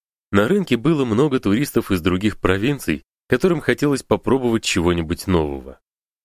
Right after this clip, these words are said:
Первая партия саранчи разошлась намного быстрее, чем ожидал Вэй. Естественно, на следующий день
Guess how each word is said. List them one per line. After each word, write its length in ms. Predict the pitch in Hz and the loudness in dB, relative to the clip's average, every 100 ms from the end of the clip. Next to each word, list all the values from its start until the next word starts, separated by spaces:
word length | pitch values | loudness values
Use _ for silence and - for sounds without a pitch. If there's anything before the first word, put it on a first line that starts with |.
| - | 0
Первая 320 | 87 80 76 | 2 2 0
партия 400 | - 82 - 78 | 0 -2 0 -4
саранчи 480 | - 82 80 - 139 | 0 0 0 0 0
разошлась 560 | 95 80 95 131 131 | 0 0 0 0 0
намного 480 | 107 123 104 123 117 | 0 0 0 0 0
быстрее, 520 | 107 110 - 98 104 | 0 -2 0 0 0
чем 240 | - 90 82 | 0 0 0
ожидал 380 | 80 78 80 76 | -2 0 0 0
Вэй. 340 | 78 62 _ _ _ _ _ - | -2 -4 _ _ _ _ _ -2
Естественно, 540 | 101 - 226 - 175 | -2 0 -2 2 0
на 160 | 147 110 | 2 0
следующий 520 | 117 151 156 156 156 | 0 0 0 0 -2
день 300 | 131 143 143 | 0 -2 -4